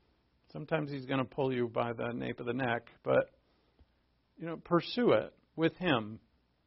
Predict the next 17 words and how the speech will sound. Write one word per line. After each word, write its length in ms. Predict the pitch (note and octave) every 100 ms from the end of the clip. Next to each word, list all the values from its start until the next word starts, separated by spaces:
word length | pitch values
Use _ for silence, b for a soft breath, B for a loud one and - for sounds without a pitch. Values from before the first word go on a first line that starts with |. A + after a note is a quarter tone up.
| -
and 100 | C#3
it 140 | D3
will 180 | C#3 D3+ - -
change 480 | G#3+ F3 C#3 B2+ - - _ _ _ _ -
in 140 | C#3+ D3
marvelous 480 | D3+ E3 D#3 C3 -
ways. 280 | B2 A2 A2 - _ _ _ _ _ _ _ _ _ _ _ -
Because 280 | D3+ G3 F#3+
without 300 | G3 G#3+ B3
that 260 | A#3+ F#3 E3+
intimate 480 | F3+ G3 G#3 D#3+ -
personal 420 | F3 E3+ F3+ D#3+
relationship 720 | C#3+ C#3 D#3+ - C#3+ - C#3+
that's 220 | C#3+ C#3
behind 500 | - A#2 C3 F3 F#3+
the 100 | C3
scenes, 540 | A2 - A2+ A2+ A2+